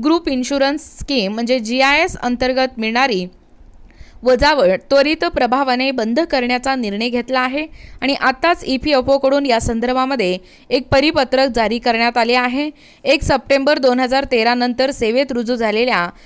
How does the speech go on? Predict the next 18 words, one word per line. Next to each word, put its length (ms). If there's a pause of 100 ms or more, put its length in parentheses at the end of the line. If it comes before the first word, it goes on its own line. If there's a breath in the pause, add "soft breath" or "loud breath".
(160 soft breath)
सरकारी 500
कर्मचाऱ्यांवरच 1120
या 140
निर्णयाचा 600
परिणाम 460
होणार 280
असल्याचे 440
सांगण्यात 420
आले 160
आहे. 300 (480 loud breath)
त्यांच्या 320
पगारातून 600
केलेली 460
कपात 480
त्यांना 240
परत 420
केली 260
जाईल. 320